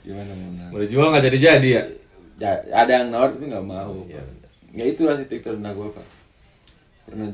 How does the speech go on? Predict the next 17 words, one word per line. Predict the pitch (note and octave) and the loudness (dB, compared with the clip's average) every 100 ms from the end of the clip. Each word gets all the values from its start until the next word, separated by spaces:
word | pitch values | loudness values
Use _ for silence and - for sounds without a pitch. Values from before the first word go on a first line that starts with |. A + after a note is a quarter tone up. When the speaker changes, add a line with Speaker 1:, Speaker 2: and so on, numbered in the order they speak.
| F2 | -6
Speaker 1:
ya, | A2+ G#2 | -2 0
bukan | G2+ G#2 G#2+ G#2 | -2 -4 -4 -4
pernah | - B2+ | -6 -8
sih, | A#2 A#2 | -8 -6
ya, | G#2+ | -6
beberapa | F#2 - A2 G#2 G2+ - | -6 -6 -6 -4 -6 -6
kali | G2+ G#2+ G2+ | -8 -8 -8
jatuh, | G2+ F#2 A2+ | -6 -8 -10
tapi | - G2 - - - _ _ _ _ _ _ _ _ _ | -14 -14 -10 -12 -12 _ _ _ _ _ _ _ _ _
Speaker 2:
Berusaha | - G#2+ G#2 A2 | -12 -8 -4 -4
bangkit | G#2 G#2 G#2 | -4 -6 -6
lagi. | G2 F#2+ F#2+ F#2 | -8 -8 -10 -6
Speaker 1:
ya, | A#2 | -2
berusaha. | G#2+ G#2+ G#2 G#2 G2 | -2 -2 -4 -6 -2
Ya, | A#2+ B2+ B2 | 4 4 4
karena | - B2+ E3+ | -2 -6 -4
gua | F3+ E3+ F#3+ | 0 0 0